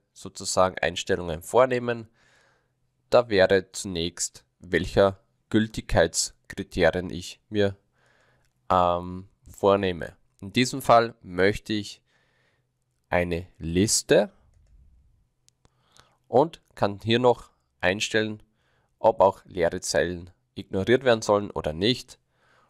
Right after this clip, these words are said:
und ob es ein Zellen-Dropdown sein soll oder nicht. Ich gebe dann nun in der Quelle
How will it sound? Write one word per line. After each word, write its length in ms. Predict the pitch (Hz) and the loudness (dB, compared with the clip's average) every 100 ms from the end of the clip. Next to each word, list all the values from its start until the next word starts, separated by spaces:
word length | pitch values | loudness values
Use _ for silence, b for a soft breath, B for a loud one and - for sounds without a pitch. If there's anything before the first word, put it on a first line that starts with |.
| - | -2
und 240 | 123 131 - | -2 -2 0
ob 180 | 98 | 0
es 120 | 98 95 | 0 -2
ein 260 | 92 98 _ | -4 -6 _
Zellen-Dropdown 1040 | - 87 92 98 95 - 85 - 78 80 - _ | -6 -4 -2 -6 -8 -2 -2 2 0 0 -6 _
sein 320 | - - 78 | -4 -4 -4
soll 240 | - 85 104 - | -6 -6 -8 -14
oder 240 | 90 107 | -6 -6
nicht. 400 | 110 82 - - - _ _ _ _ _ _ b b b b b b b b b _ _ _ | -6 -8 -12 -20 -20 _ _ _ _ _ _ b b b b b b b b b _ _ _
Ich 140 | - - | -18 -2
gebe 220 | 139 175 | -2 0
dann 200 | 170 131 | 0 0
nun 280 | 147 220 226 _ _ _ _ _ _ _ _ | -2 -4 -10 _ _ _ _ _ _ _ _
in 120 | 117 | -2
der 120 | 107 98 | 0 0
Quelle 460 | - 92 135 160 | 2 2 2 -2